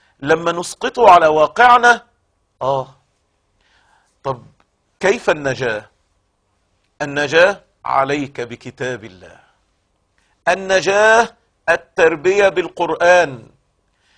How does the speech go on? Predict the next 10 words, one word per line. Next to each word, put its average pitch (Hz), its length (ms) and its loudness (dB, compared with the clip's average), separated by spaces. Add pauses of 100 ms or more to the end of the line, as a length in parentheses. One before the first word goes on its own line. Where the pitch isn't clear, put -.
(220)
محتاجين 165 640 -8 (640)
إنه 175 460 -8 (300)
نطبق 165 640 -4
هدي 160 480 -6
النبي 135 560 -8
الأمين 151 640 -8
صلى 143 260 -8
الله 156 440 2
عليه 170 280 -2
وسلم 202 580 -2